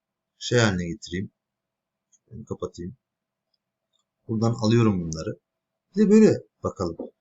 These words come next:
Daha iyi anlayacaksınız arasındaki farkı. Bakın merhaba dünya aşağıya direkt yazdı. Ama herhangi bir renk kullanmadım. İşte fark burada bu. Word line otomatik bir alt satıra geçiriyor.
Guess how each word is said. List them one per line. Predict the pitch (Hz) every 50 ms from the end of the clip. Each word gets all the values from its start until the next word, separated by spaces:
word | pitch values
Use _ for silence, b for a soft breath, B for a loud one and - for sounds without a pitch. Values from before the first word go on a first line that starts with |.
| _ _ _ _ _ _ _ _ _ -
Daha | 98 95 104 131
iyi | 143 135
anlayacaksınız | 113 98 92 87 90 85 - - - 82 82
arasındaki | 82 80 78 - - - 90 82 - _
farkı. | 85 82 - _ _ -
Bakın | 98 - - - - - _ _ -
merhaba | 107 120 131 131 123 101 104 113
dünya | 151 151 131 104 - - _
aşağıya | - 104 - - - 123 135 151 151 135
direkt | 123 107 - - -
yazdı. | 90 87 82 - - - _ _ _ _ _ _ _ _
Ama | - 98 95 95 95
herhangi | 98 95 95 95 90
bir | 90
renk | 104 117 131 131 131
kullanmadım. | 147 147 156 147 135 113 92 - - - _ B B B -
İşte | - - 160 160 -
fark | - - - - -
burada | 143 147 139 165 160 139 135
bu. | 110 - - - _ _ _ _ _ _ _ _ _ _ _ _ _ _ _ _ _ _ _ _ _ _ _ _ _ _ _ _ _ _ _ _ _ _ _ _ _ _ _ _ _
Word | - 101 107 127 160 151 -
line | - 156 156 160 185 190 - _ _ _ _ _ _ _ _ _ _ _ _ _ _ _ _ _ _ _ _ _ _ _ _ _ _ _ _ _ _ _ _ _
otomatik | - 110 - 123 123 120 120 123 113 - - -
bir | 110
alt | 117 127 127 -
satıra | - 143 135 - 135 143
geçiriyor. | 139 143 135 - - 127 135 139 139 139 139